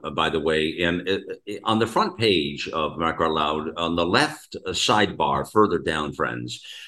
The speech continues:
there's an area called covid resources. And there's a wonderful, um, lineup of various things you can read and study and learn, and quite a few in there from Doctor McCullough, uh, to be sure.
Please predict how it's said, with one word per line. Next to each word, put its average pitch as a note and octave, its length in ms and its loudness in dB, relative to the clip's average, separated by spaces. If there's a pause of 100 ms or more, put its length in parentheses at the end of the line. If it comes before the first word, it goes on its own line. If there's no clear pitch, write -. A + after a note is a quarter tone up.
there's G2+ 200 4
an A2+ 60 4
area C3 260 6
called G2 340 4
covid G2+ 320 4
resources. E2 800 -2 (320)
And G#2 120 4
there's A#2+ 180 4
a A2 60 4
wonderful, F2 800 2
um, C#2+ 500 -2
lineup F2+ 500 4
of D2 300 -2
various F#2+ 560 4
things E2 360 0
you F2+ 100 0
can D2+ 220 -6
read F2 260 0
and D#2+ 140 -2
study E2+ 380 0
and D2+ 160 -4
learn, E2+ 280 2
and D2+ 300 -6
quite C3+ 200 0
a G2+ 40 -2
few F#2 220 0
in D#2+ 100 0
there D2+ 200 -2
from D2+ 180 -6
Doctor D#2 320 0
McCullough, C#2+ 540 -2 (100)
uh, C#2+ 180 -4
to D2+ 80 -8
be C2+ 140 -6
sure. C2+ 500 0